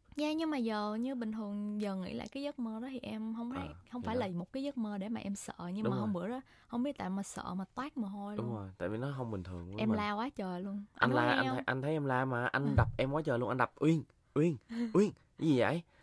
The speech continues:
Speaker 2: Mẹ, xong rồi mẹ nghe anh la, mẹ mới quay qua mẹ nói, "Gì vậy con?"
Speaker 1: Ừ.
Speaker 2: Là lúc đó em tỉnh dậy luôn đó.
Speaker 1: Ừ.
Speaker 2: Mà lúc đó như anh, anh đang, anh tỉnh,
Speaker 1: Ừ.
Speaker 2: anh đang nằm coi phim hay là đang nằm coi ti vi gì đó? Anh
Speaker 1: Đâu, nửa đêm rồi mà, tắt ti vi rồi.
Speaker 2: Ồ, vậy hả?
Speaker 1: Ừ.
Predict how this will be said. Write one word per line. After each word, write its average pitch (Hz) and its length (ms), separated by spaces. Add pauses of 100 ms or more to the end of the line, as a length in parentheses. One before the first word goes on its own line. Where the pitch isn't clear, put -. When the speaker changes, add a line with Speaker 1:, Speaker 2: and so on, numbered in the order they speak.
(120)
Speaker 2:
Mẹ, - 260
xong 127 160
rồi 123 80
mẹ 101 280
nghe 127 200
anh 123 200
la, 117 200
mẹ 117 180
mới 135 140
quay 120 200
qua 113 140
mẹ 104 120
nói, 139 200
"Gì 131 120
vậy 101 100
con?" 123 240 (200)
Speaker 1:
Ừ. 190 60 (340)
Speaker 2:
Là - 80
lúc 110 120
đó 135 80
em 107 200
tỉnh - 140
dậy 131 140
luôn 113 160
đó. 131 80 (160)
Speaker 1:
Ừ. 196 60 (1500)
Speaker 2:
Mà 110 160
lúc 147 140
đó 190 80
như 143 160
anh, 139 180
anh 139 180
đang, 131 160
anh 135 220
tỉnh, 95 320 (140)
Speaker 1:
Ừ. - 140
Speaker 2:
anh 123 120
đang 123 140
nằm 113 140
coi 120 100
phim 127 220
hay 131 120
là 123 80
đang 117 60 (140)
nằm 110 100
coi 113 100
ti 123 80
vi 123 200
gì 113 80
đó? 123 80 (360)
Anh 277 120
Speaker 1:
Đâu, 285 160
nửa 220 200
đêm 262 240
rồi 247 100
mà, 190 300 (240)
tắt - 180
ti 269 100
vi 247 260
rồi. 190 320 (800)
Speaker 2:
Ồ, 92 120
vậy 90 240
hả? 101 200 (140)
Speaker 1:
Ừ. 202 60